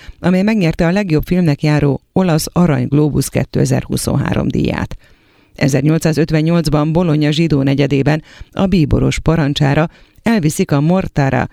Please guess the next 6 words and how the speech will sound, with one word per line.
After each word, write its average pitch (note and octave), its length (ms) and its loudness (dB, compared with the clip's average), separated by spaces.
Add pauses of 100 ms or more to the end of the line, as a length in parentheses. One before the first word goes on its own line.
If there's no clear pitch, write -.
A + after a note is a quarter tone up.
család B2+ 400 -2
hét F3 300 -2
éves C#3+ 260 0
gyermekét, D#3 560 0
akit E3 380 -2 (180)
csecsemőként C#3 840 0